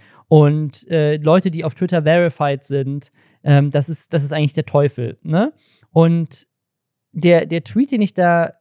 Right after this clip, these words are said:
äh, gelesen habe, ich habe ihn jetzt geöffnet, ich kann kurz vorlesen. „Musk is in a right-wing filter bubble. He bought Twitter, believing their problems were real and that others felt the same.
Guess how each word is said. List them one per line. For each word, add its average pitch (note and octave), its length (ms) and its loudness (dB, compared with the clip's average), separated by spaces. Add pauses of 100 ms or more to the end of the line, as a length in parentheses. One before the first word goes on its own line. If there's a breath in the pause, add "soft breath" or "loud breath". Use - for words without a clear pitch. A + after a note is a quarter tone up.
(200)
äh, - 220 -14 (320)
gelesen E3+ 380 0
habe, D3+ 100 -4
ich - 100 -16
habe D3+ 120 -10
ihn D3 60 -4
jetzt - 320 -8
geöffnet, D#3 340 -4
ich - 80 -12
kann D3+ 120 -4
kurz D3 140 -6
vorlesen. D#3 560 -4 (760)
„Musk E3 500 2
is G3 160 -2
in D#3+ 140 2
a D#3+ 60 2
right-wing F3 720 0
filter F3 420 0
bubble. A#2+ 400 -4 (140)
He G#3 220 2
bought G3+ 260 2
Twitter, D#3 440 2
believing E3 540 0
their C#3 100 -2
problems G3+ 600 0
were D#3+ 120 2
real G#3 440 0 (260 soft breath)
and D3+ 140 2
that D3+ 180 2
others F3+ 340 0
felt E3 280 -2
the D3 80 -6
same. C3 500 -2